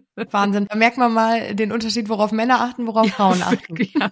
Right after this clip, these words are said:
Speaker 2: wirklich. Sie, wir reiten romantisch in den Sonnenuntergang
Speaker 1: Ja.
Speaker 2: auf Löwenjagd und haben in der Natur unseren ersten Kuss geteilt. Bei meinem Kopf ist direkt so ein Film und er nur so,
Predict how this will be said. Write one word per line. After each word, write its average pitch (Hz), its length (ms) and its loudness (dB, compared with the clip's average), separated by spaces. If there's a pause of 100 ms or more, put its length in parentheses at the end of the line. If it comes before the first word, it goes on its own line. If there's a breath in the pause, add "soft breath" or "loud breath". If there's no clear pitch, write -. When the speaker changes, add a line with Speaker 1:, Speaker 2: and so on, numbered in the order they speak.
(140)
Speaker 2:
wirklich. 196 500 -8
Sie, 233 300 0
wir 226 120 0
reiten 233 300 0
romantisch 220 460 0
in 220 80 -4
den 214 120 -2
Sonnenuntergang 214 840 0
Speaker 1:
Ja. - 40 -8
Speaker 2:
auf 208 200 0
Löwenjagd 226 920 2
und 220 140 -2
haben 240 260 2
in 247 100 0
der 254 120 4
Natur 240 260 0
unseren 233 200 0
ersten 233 360 -2
Kuss 262 280 -6
geteilt. 202 420 0
Bei 208 80 0
meinem 208 140 2
Kopf 247 160 0
ist 220 120 -4
direkt 220 220 -4
so 226 80 -2
ein 214 80 0
Film 233 420 2
und 208 300 -2
er - 140 0 (100)
nur 226 160 -2
so, 202 240 -2